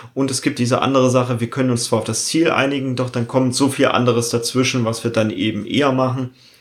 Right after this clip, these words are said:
Und auf beides dürfen wir drauf achten, was gerade die Störgröße im Team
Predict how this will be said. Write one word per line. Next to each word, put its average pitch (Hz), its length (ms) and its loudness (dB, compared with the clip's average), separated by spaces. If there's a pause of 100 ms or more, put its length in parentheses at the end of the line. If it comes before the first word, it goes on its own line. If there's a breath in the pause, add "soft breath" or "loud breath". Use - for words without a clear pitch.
(160 loud breath)
Und 117 120 0
auf 107 140 -2
beides 110 380 2
dürfen 110 240 0
wir 104 80 -2
drauf - 260 -10
achten, - 380 -6
was 98 180 -6
gerade 104 540 0 (300 loud breath)
die 110 80 -6
Störgröße 113 680 2
im 101 180 -8
Team 104 400 -4